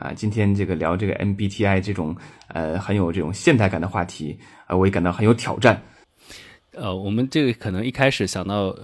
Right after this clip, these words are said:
Speaker 2: 是中式命理学，肯定想到的是一个老头子的声音啊。其实演一先生，呃，这个岁数不大的，所以听上去还有很多的少年感。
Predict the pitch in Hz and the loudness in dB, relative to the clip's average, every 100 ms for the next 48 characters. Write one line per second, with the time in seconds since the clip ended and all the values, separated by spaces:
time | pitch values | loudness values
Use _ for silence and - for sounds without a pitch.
0 | 107 107 98 - 143 147 - 120 127 104 | -8 -6 -6 0 0 0 0 2 2 0
1 | 85 - 78 85 - 92 110 92 87 98 | -4 -8 -8 -8 -6 -4 -2 -2 -2 -2
2 | 92 - 98 95 95 92 85 - 90 110 | -2 0 -2 0 0 0 -2 -4 -6 -2
3 | 135 95 98 80 73 - - - 101 104 | -2 -2 -4 -10 -12 -16 -14 -10 -6 -2
4 | 98 98 - _ - 101 95 110 123 117 | -2 -2 -8 _ -8 -4 -2 0 0 0
5 | 117 113 113 - - - _ - 104 90 | 0 0 -2 -8 -18 -20 _ -8 -6 -4
6 | 80 - 127 95 101 123 87 - - - | -4 0 0 0 0 0 0 -6 -16 -14
7 | 92 101 - 127 127 110 - 98 107 101 | -4 -4 -2 -2 0 -2 -6 -2 -2 -2
8 | 82 92 101 90 87 160 120 82 82 - | -4 -4 -2 -2 0 2 2 -2 -8 -10